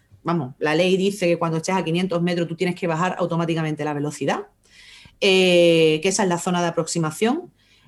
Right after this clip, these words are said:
Eh, cuando estemos a trescientos metros, que es la zona, eh, de permanencia restringi-, restringida, que sería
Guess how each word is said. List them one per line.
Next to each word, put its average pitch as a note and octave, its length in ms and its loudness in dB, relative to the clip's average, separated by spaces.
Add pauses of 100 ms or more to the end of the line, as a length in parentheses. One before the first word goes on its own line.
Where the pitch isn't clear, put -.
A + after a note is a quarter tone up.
(140)
Eh, F#3+ 640 4
cuando G#3 180 2
estemos C4 320 2
a C4+ 60 0
trescientos A3+ 480 0
metros, A3 360 0
que A3 60 -2
es G3+ 80 4
la G3 180 4
zona, G3 680 0
eh, F#3+ 260 2
de F#3 80 2
permanencia F3 420 0
restringi-, F3 500 -6
restringida, F#3 640 0
que G#3 80 -2
sería F#3 380 0